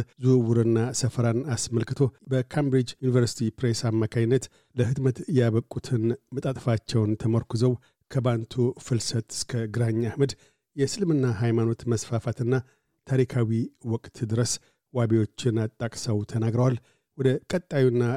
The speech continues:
የመደምደሚያ ክፍለ ዝግጅታችን ያለፍነው እንዲህ ነው። በጥናቶ ውስጥ እንዳሰፈሩት ከአስራ ስድስተኛው ክፍለ ዘመን በኋላ የኦሮሞ ወደ ሰሜን ኢትዮጵያ የመስፋፋት ፍልሰትና ሰፈራ በአራሹና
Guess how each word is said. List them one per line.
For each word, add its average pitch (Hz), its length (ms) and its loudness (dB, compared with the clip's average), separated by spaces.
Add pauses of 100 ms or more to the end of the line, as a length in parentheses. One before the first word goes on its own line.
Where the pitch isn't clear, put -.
(260)
የመደምደሚያ 110 680 0
ክፍለ - 300 -4
ዝግጅታችን 104 600 -4 (480)
ያለፍነው 107 540 -2 (340)
እንዲህ 110 240 -2
ነው። 98 120 -8 (220)
በጥናቶ 127 500 -2
ውስጥ 120 240 -2
እንዳሰፈሩት 120 680 -4
ከአስራ 113 420 -2
ስድስተኛው 120 480 -4
ክፍለ - 240 -8
ዘመን 113 320 -2
በኋላ 107 300 -2 (220)
የኦሮሞ 120 580 0 (360)
ወደ 113 200 -2 (200)
ሰሜን 120 540 -4 (360)
ኢትዮጵያ 120 540 -4
የመስፋፋት 117 1120 -2 (320)
ፍልሰትና 123 680 0
ሰፈራ 127 360 0 (280)
በአራሹና 151 760 2